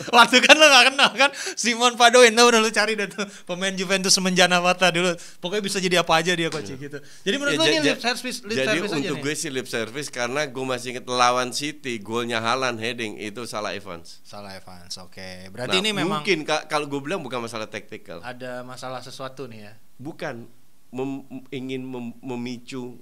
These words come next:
Speaker 2: Varane biar kalau dia dimainin,
Speaker 1: Hmm.
Speaker 2: dia tampil bagus.
Speaker 1: Oh.
Speaker 2: Karena Varane musim ini pun nggak tampil bagus.
Speaker 1: Benar, benar.
Speaker 2: Ja-,
Speaker 1: Oh.
Speaker 2: jadi untuk gue lebih cyber lah.
Speaker 1: Oh, lebih kepada psikologi yang dia mainin
Speaker 2: Psikologi
Speaker 1: ya?
Speaker 2: dimainin dengan Varane.
Speaker 1: Oke.
Speaker 2: Nanti Varane sekali main, main bagus, nggak akan hilang.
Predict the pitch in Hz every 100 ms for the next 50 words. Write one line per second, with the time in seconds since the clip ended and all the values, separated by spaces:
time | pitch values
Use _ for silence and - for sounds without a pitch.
0 | - 117 101 95 90 101 - - - 98
1 | 95 95 98 87 90 98 95 90 - -
2 | 98 87 87 107 110 120 113 98 101 95
3 | 95 85 85 80 - _ _ 110 110 107
4 | 123 131 120 120 131 120 123 120 117 127
5 | 139 82 95 95 95 85 85 80 170 208
6 | 180 151 127 131 _ _ - 113 117 110
7 | 117 165 127 117 143 143 113 107 113 104
8 | 104 92 71 _ _ _ 113 117 120 117
9 | 123 147 156 151 147 147 156 147 151 151
10 | 143 160 151 151 147 143 117 - 117 120
11 | 127 123 117 113 110 113 95 95 90 90
12 | 85 80 80 104 98 147 113 110 117 110
13 | 110 107 113 123 117 107 101 101 113 104
14 | 90 82 90 90 95